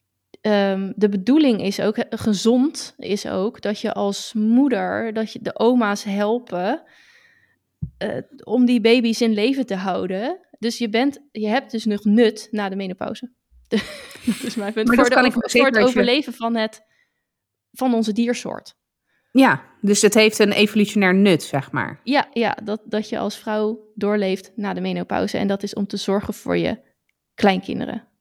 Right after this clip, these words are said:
Speaker 1: Of he-, het helpen van het, het overleven van je kleinkinderen.
Speaker 2: Nou, maar dat kan ik
Speaker 1: En
Speaker 2: me, als je teruggaat naar de oertijd, ook echt, echt wel goed voorstellen dat dat,
Speaker 1: Ja,
Speaker 2: eh,
Speaker 1: want
Speaker 2: dat
Speaker 1: hier
Speaker 2: dat zo
Speaker 1: zullen,
Speaker 2: is.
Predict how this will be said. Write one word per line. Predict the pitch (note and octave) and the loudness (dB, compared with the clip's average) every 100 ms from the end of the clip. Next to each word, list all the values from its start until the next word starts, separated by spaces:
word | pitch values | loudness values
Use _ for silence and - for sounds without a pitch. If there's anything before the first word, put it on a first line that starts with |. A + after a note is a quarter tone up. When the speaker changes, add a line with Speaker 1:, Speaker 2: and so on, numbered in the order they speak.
| _ | _
Speaker 1:
Of | G3+ - | -12 -8
he-, | G3 | -10
het | - A#3+ A3+ | -2 -2 0
helpen | G3+ G#3+ G#3 | 0 0 -2
van | F#3+ F#3 F#3 | -2 -4 -6
het, | G3 | -8
het | - - - - - | -8 -8 -8 -8 -2
overleven | G3+ G3+ G3+ G#3 | 0 2 0 -2
van | G#3 F#3 | -6 -6
je | F3+ | -6
kleinkinderen. | - G2 - - - A#3 _ _ - | -8 -8 -8 -10 -12 -14 _ _ -2
Speaker 2:
Nou, | A3 | 2
maar | G#3 | 4
dat | A3+ A3 | 4 4
kan | C4 | 4
ik | B3 | 4
Speaker 1:
En | G#3+ | 6
Speaker 2:
me, | G#3 | 4
als | G3+ | 2
je | - | 0
teruggaat | A#3 A3+ G#3 | 0 2 0
naar | F#3+ | 0
de | F3 | 2
oertijd, | B3 B3 E3 F3+ | 4 6 4 4
ook | F#3 | 2
echt, | F#3+ - | 0 -2
echt | - G3 - | -2 -2 2
wel | F#3 F3 | 4 4
goed | - - G3 | 0 -2 -2
voorstellen | - A#3 A3+ - C#3+ A2+ - | 2 2 2 0 0 0 -4
dat | D3+ | -4
dat, | D#3 D3+ - | -4 -6 -2
Speaker 1:
Ja, | A3+ | -2
Speaker 2:
eh, | D3 | 0
Speaker 1:
want | B3 | -2
Speaker 2:
dat | - A3+ | -2 -2
Speaker 1:
hier | C#4 | 0
Speaker 2:
dat | C#4+ | 0
zo | C4 | -2
Speaker 1:
zullen, | A#3+ G#3+ | -2 -2
Speaker 2:
is. | G#3 | -4